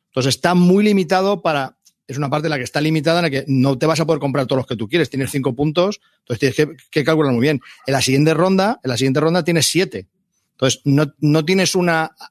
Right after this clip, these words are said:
amplia variedad, o sea, tienes muchas fichas por comprar, pero como estás limitado con cinco puntos,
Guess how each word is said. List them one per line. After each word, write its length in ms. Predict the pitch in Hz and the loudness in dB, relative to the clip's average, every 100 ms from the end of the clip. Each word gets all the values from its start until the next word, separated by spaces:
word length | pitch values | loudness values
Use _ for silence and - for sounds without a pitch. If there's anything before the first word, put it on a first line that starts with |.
| _ _ | _ _
amplia 460 | - 165 151 175 160 | 0 0 2 2 2
variedad, 300 | 151 147 143 | 2 0 0
o 40 | |
sea, 160 | 135 135 | 0 -2
tienes 200 | 143 156 | 0 2
muchas 320 | 156 180 185 | 2 2 0
fichas 240 | - 160 165 | -2 -2 0
por 140 | 170 | -2
comprar, 480 | 160 160 165 190 220 | -2 -2 0 -2 -4
pero 140 | 151 123 | -4 -2
como 160 | 120 | -2
estás 180 | 113 147 | 0 0
limitado 380 | 156 160 175 160 | 2 2 0 0
con 160 | 123 | -2
cinco 240 | 117 143 151 | -4 -2 0
puntos, 400 | 165 160 185 | 0 0 -2